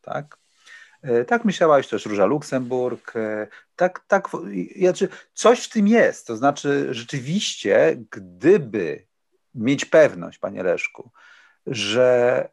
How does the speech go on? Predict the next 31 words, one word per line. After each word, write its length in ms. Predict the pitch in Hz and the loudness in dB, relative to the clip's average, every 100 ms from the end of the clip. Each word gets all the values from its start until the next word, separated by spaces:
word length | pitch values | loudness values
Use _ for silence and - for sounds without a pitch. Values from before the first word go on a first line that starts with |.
| _ _ _ - | _ _ _ -2
Europa 440 | 120 135 160 156 | 4 6 6 4
złamie, 600 | 113 107 139 160 135 98 - | 2 4 6 6 4 -4 -8
e, 120 | - _ 110 104 101 | -12 _ -14 -12 -12
dwadzieścia 580 | 92 117 104 151 - 117 | -4 -2 0 -2 -2 -2
wieków 360 | 135 139 131 | -2 -4 -10
historii 680 | - - - 123 107 80 - - | -14 -16 0 2 2 -4 -12 -2
i 60 | |
naprawdę 460 | 131 127 175 160 113 | -2 2 4 2 -2
będzie 260 | 101 95 | -6 -8
w 40 | 95 | -8
stanie 300 | - 95 85 | -6 -4 -6
się 140 | - | -14
sfederalizować, 1040 | - 110 98 92 90 87 80 95 147 _ _ _ _ _ _ _ _ _ - _ _ - | -12 -6 -4 -4 -6 -8 -8 -10 -14 _ _ _ _ _ _ _ _ _ -20 _ _ -2
to 120 | 151 | 0
wydaje 360 | 175 220 247 | 6 6 6
się, 180 | 226 214 | 4 2
że 100 | 208 | 2
nie 120 | 202 | 2
byłoby 320 | 196 214 175 131 | 4 4 4 0
innej 240 | 104 95 | -4 -6
drogi 280 | 92 82 80 | -6 -6 -4
dla 120 | 76 | -6
Polski. 500 | - - - _ _ _ _ _ | -6 -10 -16 _ _ _ _ _
Tylko 320 | - 190 202 | 0 2 4
dołączenie 560 | 175 185 175 147 175 165 | 4 4 4 2 0 0
do 80 | 147 | -2
tego 240 | 147 135 | -2 0
państwa 400 | 127 123 117 117 | 0 0 -2 -10
federalizującego 960 | - 104 98 87 85 85 80 - - - | -10 -6 -4 -4 -6 -12 -12 -14 -18 -20
się. 160 | - _ _ _ _ _ _ _ _ _ - - - 196 | -20 _ _ _ _ _ _ _ _ _ -20 -20 -16 -12
E, 360 | 151 117 113 - | -6 -4 -2 -4